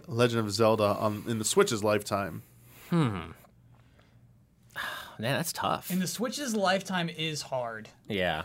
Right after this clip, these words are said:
Speaker 3: It's
Speaker 1: Yeah.
Speaker 3: basically what is the next one, right? I, I don't imagine there's a lot more left on the Switch for Zelda, uh, after Breath of the Wild two.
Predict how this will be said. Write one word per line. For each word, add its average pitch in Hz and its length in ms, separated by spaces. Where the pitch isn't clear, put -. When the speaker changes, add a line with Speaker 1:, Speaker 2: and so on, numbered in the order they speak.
Speaker 3:
It's 180 160
Speaker 1:
Yeah. 104 60
Speaker 3:
basically 214 380
what 208 180
is 170 140
the 165 120
next 151 300
one, 127 300
right? 160 200
I, 170 280
I 175 40
don't 226 260
imagine 180 600
there's 165 200
a 175 40
lot 160 260
more 160 200
left 143 280
on 135 140
the 131 60
Switch 131 400
for 147 140
Zelda, 123 460
uh, - 20
after 131 540
Breath 131 200
of - 60
the 131 100
Wild 123 280
two. 117 380